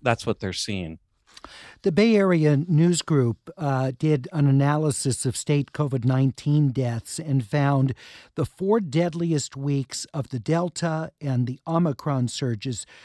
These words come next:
Speaker 2: saw the number of unvaccinated people who died were nearly identical, uh, and far higher than the totals for the vaccinated. But, um,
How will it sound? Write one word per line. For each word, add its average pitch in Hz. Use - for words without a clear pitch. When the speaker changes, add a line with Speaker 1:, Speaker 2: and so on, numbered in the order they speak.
Speaker 2:
saw 160
the 147
number 190
of 160
unvaccinated 170
people 147
who 131
died 123
were 127
nearly 143
identical, 139
uh, 127
and 143
far 143
higher 139
than 135
the 117
totals 135
for -
the 117
vaccinated. 139
But, 143
um, 143